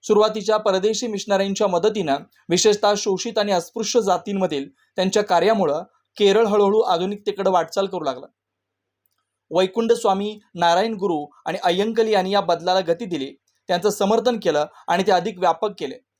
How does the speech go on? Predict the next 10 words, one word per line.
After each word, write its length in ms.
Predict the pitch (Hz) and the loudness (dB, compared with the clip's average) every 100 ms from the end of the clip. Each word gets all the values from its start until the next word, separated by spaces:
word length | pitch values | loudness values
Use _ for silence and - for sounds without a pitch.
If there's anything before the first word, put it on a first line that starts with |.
| - | -8
जेणेकरून 560 | 156 175 185 190 208 226 _ | -4 -4 -2 -4 -4 -6 _
समाजातील 520 | - 180 185 208 208 | -4 -2 0 -2 0
एक 140 | 220 196 | -2 0
मोठा 300 | 185 175 208 180 | -8 -2 -2 0
वर्ग 280 | 180 202 151 156 _ _ | 0 2 0 -2 _ _
या 140 | 170 | -2
बदलाचा 440 | 170 165 175 196 208 | 0 2 0 0 0
भाग 160 | 185 | -2
बनू 220 | 196 196 180 | -2 -6 -8
शकेल. 280 | 151 - | -10 -12